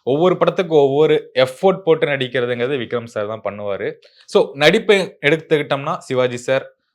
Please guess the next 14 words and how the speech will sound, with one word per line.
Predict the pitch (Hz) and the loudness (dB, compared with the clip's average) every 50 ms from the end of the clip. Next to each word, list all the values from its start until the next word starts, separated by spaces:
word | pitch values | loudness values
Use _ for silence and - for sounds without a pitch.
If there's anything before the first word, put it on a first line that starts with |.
| _ _ | _ _
அப்புறம் | - 90 98 104 101 | -10 -6 -4 -4 -4
கமல் | 104 101 110 120 120 | -4 -4 -6 -6 -8
சார், | 113 - 117 113 117 - - | -6 -2 -2 -2 -4 -4 -4
இந்த | 131 139 135 | 0 2 4
வரிசையில | 127 135 151 185 185 - 196 180 170 156 | 6 6 6 4 4 2 2 4 4 4
வந்து | 139 135 151 180 190 170 143 120 98 95 92 90 | 2 2 0 0 0 0 0 0 -2 -4 -6 -8
விக்ரம் | 101 113 - - 175 170 | -8 -4 2 2 2 2
சார் | 160 - - 165 147 | 2 0 -2 -2 -2
முக்கியமான | 123 113 - 127 120 120 120 117 | -2 -6 -8 -8 -6 -6 -6 -6
இடத்துல | 104 98 - 101 95 95 92 | -6 -6 -6 -6 -8 -8 -8
இருக்காரு. | 90 - 95 92 - - _ _ _ | -8 -8 -8 -8 -8 -8 _ _ _
எனக்கு | - 107 131 143 147 143 | -14 -10 -4 2 4 4
அதுதான் | 135 135 147 151 143 | 4 4 4 2 0
தோணும். | 127 113 98 92 95 | 0 -4 -6 -8 -10